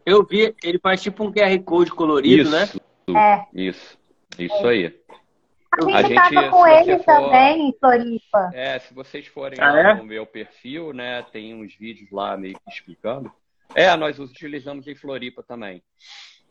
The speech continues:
Speaker 2: Antes de, do, do Iron Man lá, que a gente fez, a gente utilizou eles. Eles sempre me mandam, assim, pra mim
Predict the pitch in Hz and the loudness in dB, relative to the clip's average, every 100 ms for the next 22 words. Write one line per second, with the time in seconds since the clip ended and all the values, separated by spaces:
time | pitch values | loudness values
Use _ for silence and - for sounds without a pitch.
0 | _ _ _ 101 101 - 92 98 98 85 | _ _ _ -16 -16 -20 _ -16 -16 -14
1 | 95 92 92 _ 92 98 101 101 95 98 | -16 -14 -16 _ -16 -8 -6 -6 -10 -12
2 | 101 92 95 113 117 113 _ _ 95 92 | -12 -10 -8 -8 -12 -20 _ _ _ _
3 | 95 _ 104 104 113 117 113 - 110 _ | _ _ -16 -14 -14 -18 -18 -18 -20 _
4 | 117 117 123 120 87 80 80 - _ _ | -18 -12 -6 -4 -6 -10 -18 -20 _ _
5 | 117 156 170 - 170 185 175 151 135 131 | -6 -4 -8 -10 -12 -12 -14 -8 -8 -6
6 | 113 104 - 113 107 101 95 98 95 | -8 -12 -12 -16 -14 -16 -16 -14 -14